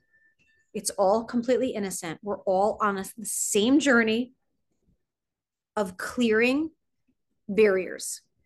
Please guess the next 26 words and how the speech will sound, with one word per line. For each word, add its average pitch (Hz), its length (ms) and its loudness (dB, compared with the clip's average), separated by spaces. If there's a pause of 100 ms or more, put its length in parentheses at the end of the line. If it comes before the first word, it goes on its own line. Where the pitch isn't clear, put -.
(280)
clearing 247 840 2
out 220 360 0 (340)
the 196 80 -8
healing 240 400 0
journey. 277 480 0 (1600)
And 214 80 -6
this 190 160 -4
is 269 120 -4
part 311 260 4
of 320 80 2
our 320 120 4
purpose. 320 420 -4
The 226 100 -4
more 226 320 4
we 269 100 0
can 262 200 -4
st-, - 260 -8
the 226 80 -2
more 233 200 4
we 277 120 0
can 262 160 -2
step 254 420 -2
into 294 360 0
trusting 262 640 -2
our 226 220 -2
enthusiasm, 226 1160 -4